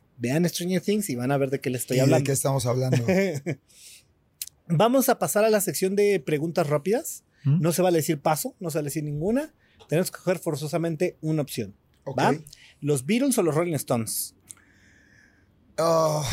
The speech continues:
Speaker 2: los Beatles.
Speaker 1: ¿Aerosmith o Van Halen?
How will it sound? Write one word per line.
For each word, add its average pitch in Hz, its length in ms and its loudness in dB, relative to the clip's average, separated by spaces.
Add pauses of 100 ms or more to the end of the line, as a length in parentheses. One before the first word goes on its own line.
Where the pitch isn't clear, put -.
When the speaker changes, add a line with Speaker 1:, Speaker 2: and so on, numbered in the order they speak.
(1700)
Speaker 2:
los 135 220 -2
Beatles. 147 580 -2 (100)
Speaker 1:
¿Aerosmith 185 500 0
o 170 60 -2
Van 156 220 0
Halen? 123 360 0